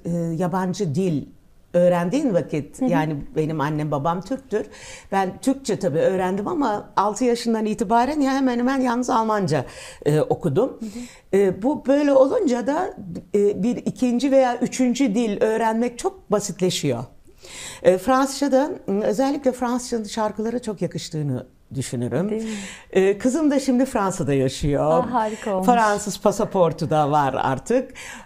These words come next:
Speaker 1: O nedenle de birazcık yine son zamanlarda geliştirdim. Ama şarkı söylemek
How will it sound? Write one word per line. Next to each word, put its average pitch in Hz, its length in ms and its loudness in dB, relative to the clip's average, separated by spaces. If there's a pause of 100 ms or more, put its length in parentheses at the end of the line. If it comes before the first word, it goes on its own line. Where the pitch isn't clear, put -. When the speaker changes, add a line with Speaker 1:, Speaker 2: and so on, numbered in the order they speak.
(120)
Speaker 1:
O 302 120 6
nedenle 285 540 0
de 294 280 0
birazcık 277 440 0
yine 285 340 2
son 247 220 -2
zamanlarda 233 540 0
geliştirdim. 185 760 0 (300)
Ama 269 280 2
şarkı 220 440 -2
söylemek 233 680 0